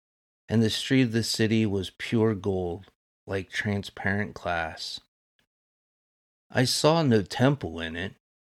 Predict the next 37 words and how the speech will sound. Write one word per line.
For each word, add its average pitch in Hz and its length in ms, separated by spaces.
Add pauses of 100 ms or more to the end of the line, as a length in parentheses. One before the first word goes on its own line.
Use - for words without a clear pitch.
(300)
for 123 200
the 117 100
Lord 127 380
God 123 320
the 117 100
Almighty 110 800
and 110 200
the 113 100
Lamb 107 720
are 98 180
its 92 220
temple. 85 600 (920)
And 127 160
the 127 60
city 170 380
has 113 200
no 120 220
need 120 220
of 104 140
the 104 100
sun 104 540 (680)
or 127 240
of 143 140
the 117 100
moon 107 360
to 127 100
shine 151 420
on 82 220
it, 80 160 (720)
for 127 180
the 113 100
glory 120 460
of 104 160
God 107 320
has 101 240
illuminated 98 840
it, 87 220